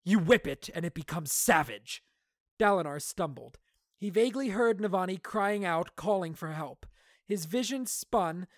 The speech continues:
and he fell to his knees, feeling an overwhelming nausea. He clawed at the stone, groaning, breaking fingernails. Navani was calling for a healer. She thought he'd been poisoned. It wasn't that. No, it was far, far worse. He remembered.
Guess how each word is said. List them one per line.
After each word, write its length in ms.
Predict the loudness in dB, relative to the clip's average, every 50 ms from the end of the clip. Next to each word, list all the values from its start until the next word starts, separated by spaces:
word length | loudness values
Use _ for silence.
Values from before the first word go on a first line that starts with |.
| _ _
and 140 | -10 -8 -8
he 80 | -8 -6
fell 260 | -2 0 0 0 0
to 100 | -2 -2
his 220 | -2 -2 -2 -2
knees, 360 | -4 -4 -4 -4 -4 -6 -8
feeling 340 | -6 -4 -4 -4 -2 -4 -6
an 80 | -6 -4
overwhelming 680 | 0 0 0 2 0 0 0 0 -2 -2 -4 -6 -6 -4
nausea. 500 | -4 -2 -2 -2 -4 -6 -12 -14 -18 -20 _ _ _ _ _
He 120 | _ -10
clawed 360 | -10 -4 0 4 6 6 6 6
at 100 | 2 -2
the 60 | -8
stone, 520 | -10 -6 -4 -4 -2 -2 -4 -6 -8 -10 -12
groaning, 520 | -4 0 0 2 2 2 -2 -4 -8 -10
breaking 420 | -8 -6 -4 -4 -4 -4 -6 -8 -8
fingernails. 800 | -8 -8 -8 -6 -6 -8 -10 -10 -12 -16 -18 -16 -12 -10 -10 -10 -12 _ _ _ _ _ _ _ _ -8
Navani 460 | -4 0 2 4 4 2 0 -2 -4
was 160 | -4 -6 -6 -6
calling 360 | -4 -4 -4 -4 -4 -6 -8
for 180 | -8 -6 -8
a 40 | -8
healer. 440 | -6 -2 -2 -2 -2 -2 -6 -12 -18 _ _ _ _
She 140 | -14 -14 -10
thought 280 | 0 2 2 2 2
he'd 140 | -2 -8 -10
been 160 | -10 -10 -12
poisoned. 540 | -8 -4 -4 -4 -4 -4 -8 -14 -20 -20 -20 _ _ _ _ _ _ _ _ _
It 100 | -10 -6
wasn't 320 | -4 -4 -4 -4 -8 -8
that. 340 | -8 -8 -10 -10 -14 -18 -20 -20 _ _ _ _ _ _
No, 160 | -12 -10 -10 -10
it 100 | -8 -8
was 140 | -10 -10
far, 380 | -4 -2 0 2 2 0 0 -2
far 340 | -4 -4 -2 0 0 0 -2
worse. 520 | -4 -6 -10 -10 -12 -14 -12 -12 -12 -12 _ _ _ _ _ _ _
He 160 | -6 -6 -4
remembered. 600 | -2 -2 -2 -2 -4 -6 -6 -10 -14 -16 -18 -20